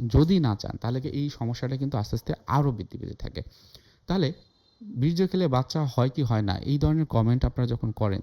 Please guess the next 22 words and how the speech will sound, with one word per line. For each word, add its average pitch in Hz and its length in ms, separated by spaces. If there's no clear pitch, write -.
তার 127 100
মানে 113 300
কি? - 200
আপনি 110 220
এই 110 60
বিষয়ে 110 320
একদম 107 380
ধারণা 104 340
নেই। 147 180
বিজ্ঞানসম্মত 143 720
যে 127 120
উপায়গুলো, 113 760
আহ, 80 380
ফলো 135 240
করে 98 280
বা 101 460
বীর্য, 120 240
বিজ্ঞানসম্মতভাবেই 127 1200
হয়তোবা 113 300
গর্ভ 117 440
বাচ্চা 113 340
আসে, 101 280